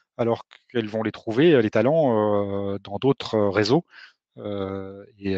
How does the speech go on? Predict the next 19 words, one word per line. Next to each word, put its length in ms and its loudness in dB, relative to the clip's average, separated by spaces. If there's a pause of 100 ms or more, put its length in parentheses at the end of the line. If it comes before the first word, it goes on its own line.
là, 180 4
c'est 300 -4
un 100 -2
avantage 320 2
concurrentiel 560 -2
évident, 380 0
hein. 180 -6
Quand 120 -6
vous 100 -10
savez 440 2
où 120 4
aller 100 6
trouver 280 0
la 80 6
bonne 200 2
compétence 600 -2
au 20 -4
bon 160 -4
endroit, 320 2